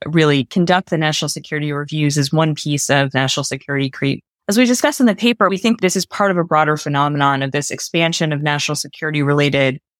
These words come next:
review and regulation of cross-border investments to allow government interventions in more transactions than ever before. So you've got cfius, but this is not just a U S phenomenon. We've also seen the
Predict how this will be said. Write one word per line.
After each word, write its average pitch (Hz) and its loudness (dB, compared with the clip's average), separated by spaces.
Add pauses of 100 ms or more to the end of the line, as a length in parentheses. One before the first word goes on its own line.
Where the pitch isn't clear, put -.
(180)
review 202 4
and 131 2
regulation 165 0
of 156 -4
cross-border 147 -2
investments 139 -4
to 156 -2
allow 160 2
government 156 0
interventions 143 -4
in 143 -2
more 160 2
transactions 135 -2
than 131 -4
ever 131 -2
before. - -8 (100)
So 233 -2
you've 214 2
got 226 -2
cfius, 226 0
but 190 2
this 226 -4
is 262 -2
not 220 2
just 175 0
a 180 -4
U 165 2
S 147 -2
phenomenon. 139 -4
We've 160 -8
also 202 0
seen 160 -4
the 139 0